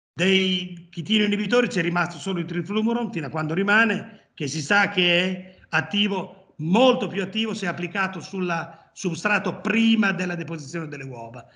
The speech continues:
Sto parlando di carpocapsa. La stessa cosa vale anche per tebufenoside e metoxifenoside, cioè sono state viste, ci sono molte recensioni bibliografiche nelle quali si è visto che applicati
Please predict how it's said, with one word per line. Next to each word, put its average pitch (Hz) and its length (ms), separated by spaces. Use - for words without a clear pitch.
Sto - 180
parlando 175 420
di 160 100
carpocapsa. 135 800
La 180 180
stessa 247 440
cosa 233 360
vale 214 340
anche 214 460
per 190 280
tebufenoside 185 960
e 196 160
metoxifenoside, 190 920
cioè 170 440
sono 151 240
state 190 320
viste, 196 320
ci 131 140
sono 175 240
molte 202 420
recensioni 185 500
bibliografiche 175 720
nelle 123 220
quali 233 360
si - 260
è 185 140
visto 185 420
che - 540
applicati 190 840